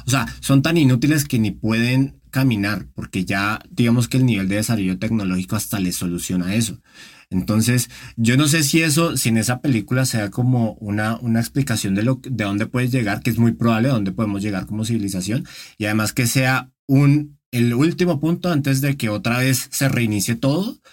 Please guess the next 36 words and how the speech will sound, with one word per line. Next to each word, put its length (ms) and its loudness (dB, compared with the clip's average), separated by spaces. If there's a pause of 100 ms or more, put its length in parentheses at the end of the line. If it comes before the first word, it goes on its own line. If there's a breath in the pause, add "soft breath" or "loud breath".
(140 soft breath)
y 120 0
volvamos 440 0
a 40 2
empezar. 400 -2 (220 loud breath)
Porque 180 2
entonces, 320 2
si 80 4
ya 120 4
no 100 6
hay 60 4
nada 240 4
que 120 0
cuestionarse, 520 2
si 140 -6
ya 140 -12
tenemos 400 2
todas 120 0
las 160 0 (160)
preguntas, 440 0
pues 160 -2
simplemente 500 0
nos 160 2
dedicamos 560 -2
a, 640 -6
a 140 -6
comer 500 -4 (400)
y 120 -4
a 100 -6
pasarla 400 -2
bien, 560 -4
y 220 -4
aquí 260 -2
se 80 0
acabó 360 0
esto 300 -4
y 200 -2